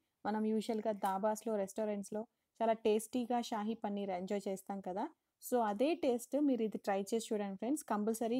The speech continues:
ఇంట్లోనే చేసుకొని ఎంజాయ్ చేస్తారు. ఈ ప్రాసెస్ ఫాలో అయ్యి చూడండి. చాలా సింపుల్‌గా రెడీ చేసుకోవచ్చు.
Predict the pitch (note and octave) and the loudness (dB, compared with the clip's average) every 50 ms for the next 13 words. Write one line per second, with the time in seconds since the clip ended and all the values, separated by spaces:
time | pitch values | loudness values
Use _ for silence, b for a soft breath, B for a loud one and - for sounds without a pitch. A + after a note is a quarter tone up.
0 | - - - A3 A3+ A3 B3 A#3 A#3+ B3 B3 - A#3+ G#3+ G#3 - - A3+ A#3 G#3+ | 0 0 0 -2 0 0 0 0 0 0 0 0 -2 -4 -4 -4 -6 -6 -4 -4
1 | G#3 G3+ G#3+ G3+ G3 - G3 F#3 F#3 - - F#3 F3+ - C4 G#4 - _ _ _ | -2 -2 -2 -2 -2 -2 -4 -4 -4 -4 -6 -4 -4 -2 -4 -6 -6 _ _ _
2 | _ _ - A#3 B3 - A#3+ A3 A3 A3 A#3 A3+ - - G#3+ G3+ G3 G3 G3+ G#3 | _ _ -4 -4 -2 0 2 2 2 2 0 -2 -2 -4 -4 -2 0 0 0 -2
3 | G#3 - - G3+ F#3 F#3+ F#3 F3+ F3+ G#3 D4+ A4+ B4 - _ _ _ _ _ _ | -2 -2 -2 -2 -2 -2 -4 -4 -4 -2 -2 -2 -2 -4 _ _ _ _ _ _
4 | _ _ _ _ _ _ _ _ _ _ _ _ _ - A#3+ A3 A3+ C4+ D4 - | _ _ _ _ _ _ _ _ _ _ _ _ _ 0 2 2 2 2 2 2
5 | C#4+ B3 A3 A#3+ A#3 A#3 A#3+ A3+ A3 G3+ G3+ G#3 G#3 - G#3 G3 - - - F#3+ | 2 2 2 2 4 4 4 4 4 4 2 0 0 -2 -4 -4 -4 -6 -8 -8
6 | F#3 F#3 - - - D#4 | -8 -8 -12 -8 -4 -4